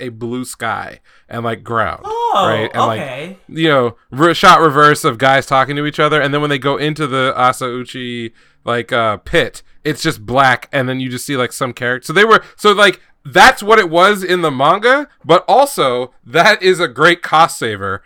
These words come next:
Speaker 1: because you don't have to do a lot in the way of, like, animation or, or proofing or your background stuff, like, none of that. It's just real simple.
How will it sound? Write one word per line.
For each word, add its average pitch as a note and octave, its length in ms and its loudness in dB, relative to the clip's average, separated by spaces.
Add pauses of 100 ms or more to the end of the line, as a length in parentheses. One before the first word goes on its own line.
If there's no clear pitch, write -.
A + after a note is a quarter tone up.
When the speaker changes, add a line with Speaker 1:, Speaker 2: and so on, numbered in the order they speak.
(120)
Speaker 1:
because C#3 280 -2
you C#3+ 60 -10
don't E3 200 2
have E3+ 120 0
to C#3+ 60 -18
do D3+ 180 -4
a C#3+ 40 0
lot C3+ 280 2
in C#3 100 -6
the B2+ 80 -4
way B2+ 160 -4
of, B2 80 -4
like, B2 200 -6
animation C3 600 -8
or, A2+ 480 -6 (340)
or B2 160 -4
proofing D3 540 -8
or B2+ 100 -2
your A#2 120 -6
background C3+ 520 -4
stuff, C3 300 -4
like, A#2 180 -6
none D3+ 180 2
of B2+ 60 -2
that. G2+ 160 -8
It's A#2 140 -10
just B2+ 160 -12
real C3 260 -4
simple. G2+ 460 -12